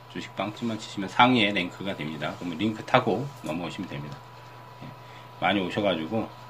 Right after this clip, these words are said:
어, 뭐 동영상 교육 자료라든지, 어, 테마 분석이라든지, 뭐 추천제라든지, 그 외에 이제 뭐 시장 브리핑,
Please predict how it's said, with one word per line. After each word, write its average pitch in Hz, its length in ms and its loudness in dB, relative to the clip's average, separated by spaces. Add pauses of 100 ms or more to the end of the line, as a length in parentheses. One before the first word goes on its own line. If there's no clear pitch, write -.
(420)
어, 50 540 -8
뭐 78 200 -8
동영상 107 520 6
교육 101 220 2
자료라든지, 87 800 2 (340)
어, - 140 -10
테마 110 260 6
분석이라든지, 92 920 -2 (180)
뭐 - 100 -10
추천제라든지, 90 1000 0 (560)
그 90 100 0
외에 87 140 2
이제 80 240 -2
뭐 76 240 -2
시장 101 320 6
브리핑, 85 420 -2